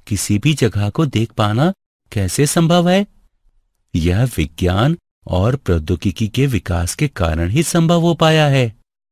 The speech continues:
यह उपग्रह संचार के सिद्धांत पर कार्य करता है। उपग्रह पृथ्वी के आंकड़ों को स्कैन करता है और नियमित समय अंतराल पर इसे पृथ्वी को प्रेषित करता है। अब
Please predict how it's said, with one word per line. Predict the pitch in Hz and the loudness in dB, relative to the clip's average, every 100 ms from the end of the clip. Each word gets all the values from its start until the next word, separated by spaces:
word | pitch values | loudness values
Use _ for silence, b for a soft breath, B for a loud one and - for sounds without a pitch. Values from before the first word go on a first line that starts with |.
| - | -4
यह | 87 95 | 0 2
उपग्रह | - - 80 - 98 135 | 2 -2 -4 -2 0 0
संचार | - 90 - 87 85 | 0 -4 -2 -2 -2
के | - 127 | -2 -4
सिद्धांत | - 85 85 85 82 | -2 -4 -2 -2 -2
पर | - 135 | -2 -2
कार्य | - 98 90 | 0 0 0
करता | - 87 143 147 | -2 -2 0 2
है। | 151 113 - _ _ _ _ _ _ | 2 0 -6 _ _ _ _ _ _
उपग्रह | 95 80 - 92 87 123 165 _ _ - | -4 -4 -2 -2 2 0 -2 _ _ -4
पृथ्वी | 90 - 104 | -2 0 -2
के | - 135 | 0 -2
आंकड़ों | - 85 82 - 101 85 | -2 -2 -2 0 0 0
को | 104 139 170 b - | 0 0 0 b -14
स्कैन | - 156 170 | -2 2 2
करता | 151 143 - 139 | 2 -2 0 0
है | 131 135 - _ _ _ _ | 2 -2 -4 _ _ _ _
और | - 82 98 143 - b - | 0 2 2 0 -4 b -4
नियमित | 82 82 92 123 | 0 2 0 -2
समय | - 78 87 | -2 0 0
अंतराल | 120 - 80 80 80 76 | 0 -2 -4 -2 -4 -2
पर | - 147 165 _ _ - | 0 0 0 _ _ -10
इसे | - 101 | -6 -4
पृथ्वी | 95 - 80 92 85 | -4 -4 -4 -2 -2
को | 120 175 - _ _ | 2 0 0 _ _
प्रेषित | - 90 - 170 | -4 -2 0 -2
करता | - 139 151 139 | 0 0 2 2
है। | 135 107 - _ _ _ _ _ _ _ _ _ _ | 2 0 -4 _ _ _ _ _ _ _ _ _ _
अब | - | -6